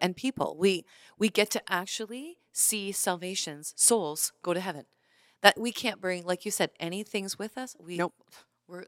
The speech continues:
Speaker 1: we go. But people that come to know Christ, that is the only thing that will follow. That's the only thing that'll, that'll come with us, is follow before, after, but we'll see people that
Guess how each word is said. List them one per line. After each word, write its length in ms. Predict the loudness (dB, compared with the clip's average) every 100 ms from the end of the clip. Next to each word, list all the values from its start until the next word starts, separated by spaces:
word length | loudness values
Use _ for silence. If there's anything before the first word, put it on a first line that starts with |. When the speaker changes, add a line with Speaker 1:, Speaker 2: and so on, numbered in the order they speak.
| _
Speaker 1:
we 180 | -12 -10
go. 400 | -8 -8 -8 -10 _
But 160 | 4 4 _ _ _ _ _
people 360 | -14 -10 -2 0
that 180 | 0 -2
come 180 | -6 -6
to 100 | -8
know 80 | -14
Christ, 480 | -10 -8 -8 -10 -16 -8
that 300 | -4 -2 -4
is 140 | -6 -8
the 140 | -10 -12
only 340 | -10 -10 -10
thing 200 | -10 -10
that 140 | -10 -12
will 60 |
follow. 520 | -12 -10 -10 -10 -16 _ _ _ _ _ _
That's 140 | -6 -2
the 60 |
only 120 | 0
thing 140 | 0 0
that'll, 220 | 0 0
that'll 180 | 2 0
come 220 | 0 -6
with 180 | -6 -4
us, 300 | -4 -2 -6 -6 _
is 380 | 6 6 6 0 -2 _ _ _ _ _
follow 460 | 8 8 8 6
before, 400 | 2 0 2 6
after, 240 | 6 8 8
but 120 | 8
we'll 100 | 6
see 220 | 2 2
people 320 | -4 -4 -2
that 260 | -2 -2 -4